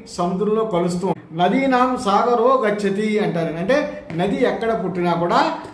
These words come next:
అల్టిమేట్గా సముద్రంలో చేరుతుంది. ఎన్ని నదులు వచ్చి సముద్రంలో చేరినా సముద్రుడు ఏమి <laughs> బెదరడు, చెదరడు, తన స్థితిని అలాగే కొనసాగిస్తుంటాడు.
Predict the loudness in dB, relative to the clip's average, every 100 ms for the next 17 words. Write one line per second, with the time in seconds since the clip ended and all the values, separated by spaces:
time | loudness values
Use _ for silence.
0 | -6 -4 -2 0 0 -2 0 2 2 -2
1 | -10 -18 -20 -20 -8 -4 -2 0 0 0
2 | 2 0 -2 -6 -12 -4 -2 0 0 0
3 | 0 0 2 2 2 0 -2 -2 -2 -4
4 | -10 -8 -4 -2 -2 0 2 2 4 2
5 | 2 2 0 -2 -6 -14 -20 -20 -6 -2
6 | -2 0 0 2 2 2 -2 -6 -12 -20
7 | -20 -20 _ _ _ _ _ _ -20 -20
8 | -20 -20 -4 2 4 4 2 -2 -10 -12
9 | -12 -6 -2 -2 -4 -2 0 2 2 2
10 | 0 0 0 0 2 2 0 -6 -16 -10
11 | -4 0 0 -2 -8 -16 -20 -20 -12 -6
12 | 0 2 2 2 0 -4 -10 -6 0 2
13 | 2 2 2 2 -2 -4 -4 -2 -2 -2
14 | -2 -6 -4 -4